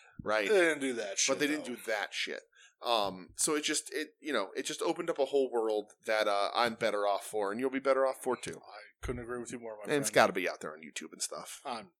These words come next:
Speaker 1: It's
Speaker 2: yeah,
Speaker 1: gotta be. It's
Speaker 2: I'm
Speaker 1: around
Speaker 2: sure.
Speaker 1: somewhere.
Speaker 2: I'm sure.
Speaker 1: Yeah.
Speaker 2: Yeah. All right, pal.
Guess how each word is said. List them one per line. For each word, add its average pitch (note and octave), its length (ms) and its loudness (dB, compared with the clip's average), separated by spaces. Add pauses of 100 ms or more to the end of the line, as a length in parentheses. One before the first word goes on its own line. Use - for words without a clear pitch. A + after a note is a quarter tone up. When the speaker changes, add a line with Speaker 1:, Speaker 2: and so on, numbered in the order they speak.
(120)
Speaker 1:
It's - 120 -6
Speaker 2:
yeah, A2+ 80 6
Speaker 1:
gotta - 100 -4
be. - 140 -10 (340)
It's - 80 -8
Speaker 2:
I'm D3 40 -2
Speaker 1:
around A2+ 80 2
Speaker 2:
sure. - 80 0
Speaker 1:
somewhere. D#2 380 -4
Speaker 2:
I'm B2+ 220 -2
sure. F#2 380 -10
Speaker 1:
Yeah. F2 140 -6
Speaker 2:
Yeah. G#2 60 -12 (1160)
All F#3 140 0
right, C#4+ 180 -4
pal. F#3 300 0